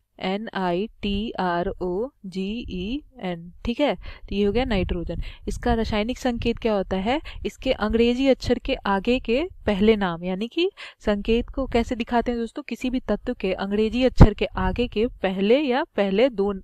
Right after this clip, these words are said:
अक्षर के नामों से, ठीक है? जैसे नाइट्रोजन का एन से दिखाते हैं, ठीक है?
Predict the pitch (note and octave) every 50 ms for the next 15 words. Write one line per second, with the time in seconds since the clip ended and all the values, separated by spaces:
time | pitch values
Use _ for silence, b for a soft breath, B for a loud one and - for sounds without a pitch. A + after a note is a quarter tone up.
0 | - - F#3 F#3 - - - G3+ G#3+ B3+ C#4+ - - - - - G#3 F#3+ F#3 F3
1 | E3+ E3 E3+ F3 - F#3 - - B3+ - D4+ A#3+ G3 F#3+ - C4 C4+ B B B
2 | B B B G3 G3+ G3+ G3 - G#3 G3 F#3+ G#3+ G#3+ A3 - B3+ B3 - - F#3+
3 | F#3+ F#3 F#3 - F#3+ F3+ F#3 - - F3+ F3 - F3+ F3 F3 - A#3 - D#4 E4